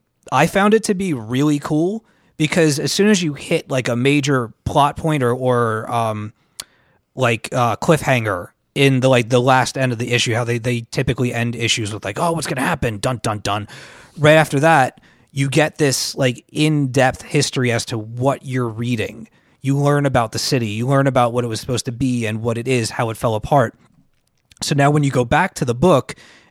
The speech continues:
and you're walking around the city, you understand why these sections of the city are like that and how they came to be that way. It's not just you're walking around in a dilapidated city. You know why it's dilapidated now.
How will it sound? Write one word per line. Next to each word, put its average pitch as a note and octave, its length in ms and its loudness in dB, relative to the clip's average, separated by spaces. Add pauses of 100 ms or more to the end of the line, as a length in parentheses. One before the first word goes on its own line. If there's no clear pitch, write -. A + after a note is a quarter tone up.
and C#3+ 120 2
you're C#3 80 6
walking D#3 320 2
around C#3 160 0
the B2 60 0
city, D#3+ 200 2
you B2 260 -2
understand B2+ 960 -2 (280)
why C3 380 4
these B2 220 -2
sections B2 360 0
of A#2 60 -8
the A#2 100 -4
city C3+ 260 -2
are A2 200 -2
like A#2 300 -2
that G#2+ 300 -4
and A2+ 100 -10
how C3 260 -2
they A#2 160 -2
came B2 380 -4
to A#2+ 120 -4
be D3+ 240 0
that A2+ 180 0
way. G#2 140 -4
It's - 180 -8
not D3 220 -2
just - 340 -4 (380)
you're B2+ 160 -4
walking C3 380 0
around A#2+ 260 0
in A2+ 80 -4
a A2 60 -6
dilapidated A#2 680 -2
city. A#2+ 340 -2 (240)
You C3+ 220 0
know B2 200 4
why A2 240 0
it's G2 160 -6
dilapidated G#2 680 -4
now. F2+ 260 -10